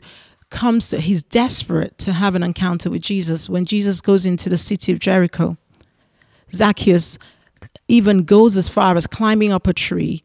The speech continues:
so that he can have some time with Jesus.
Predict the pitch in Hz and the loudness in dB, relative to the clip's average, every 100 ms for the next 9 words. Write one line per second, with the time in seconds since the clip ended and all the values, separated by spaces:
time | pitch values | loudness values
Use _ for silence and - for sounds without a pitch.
0 | _ - 190 175 185 - 180 160 190 190 | _ -6 -4 -4 -4 -4 -4 -2 -2 -2
1 | - 165 - 160 156 196 - - - - | -2 -6 -4 -2 -2 -4 -6 -8 -8 -10
2 | - | -12